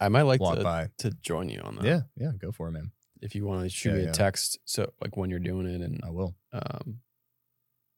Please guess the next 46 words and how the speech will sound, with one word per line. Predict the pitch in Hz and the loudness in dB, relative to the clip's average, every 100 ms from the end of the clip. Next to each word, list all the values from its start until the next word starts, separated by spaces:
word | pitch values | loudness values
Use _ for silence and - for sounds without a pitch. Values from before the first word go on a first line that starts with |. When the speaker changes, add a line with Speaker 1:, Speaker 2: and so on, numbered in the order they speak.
| _ _ - | _ _ -2
Speaker 1:
'cause, | 98 87 | 0 2
uh, | 95 87 | 0 0
I | - | -2
do | 92 113 | -2 0
love | 110 90 | 2 0
rucking. | 85 82 85 95 110 - _ - | 0 -2 -2 -2 -2 -8 _ -6
Speaker 2:
Yeah. | 87 78 - | -4 -4 -4
Speaker 1:
And | 95 92 | -4 -2
I | 90 90 87 87 - _ _ _ - | 0 -2 -4 -8 -12 _ _ _ -6
would | 101 | -2
like | 98 95 | 0 0
to | - | -2
challenge | 87 - 87 85 | -6 -4 -2 -2
myself | 85 82 80 | -4 -4 -6
physically, | - 80 101 92 98 98 | -6 -8 -6 -6 -4 -6
and | 92 | -6
I | 85 | -6
haven't | 85 - - 85 - - | -8 -6 -4 -4 -6 -8
been | 50 50 | -10 -10
doing | - - | -10 -10
that. | - - _ - | -10 -14 _ -12
I | 107 | -4
go | 110 | 0
to | 107 | 0
the | 95 | 0
gym, | 95 85 | -4 -6
well, | 87 | -2
Speaker 2:
Yeah. | 87 82 | -2 -2
Speaker 1:
and | 92 | -4
also | 85 85 | -6 -6
I'm | 85 | -8
trying | 85 82 | -6 -8
to | 101 - _ _ _ _ - | -8 -14 _ _ _ _ -12
not | 69 | -12
stress | - 78 80 | -10 -10 -8
myself | - - - - | -8 -8 -10 -10
out | - - | -12 -10
too | 90 | -8
much, | 90 92 - | -6 -6 -2
Speaker 2:
Yeah, | |
Speaker 1:
but, | 101 92 87 | 0 0 0
Speaker 2:
yeah. | 92 87 85 | -2 -2 -4
Speaker 1:
um, | 87 | -4
I | - 110 | -4 -2
feel | - 180 | 0 0
like, | 107 107 | 0 -4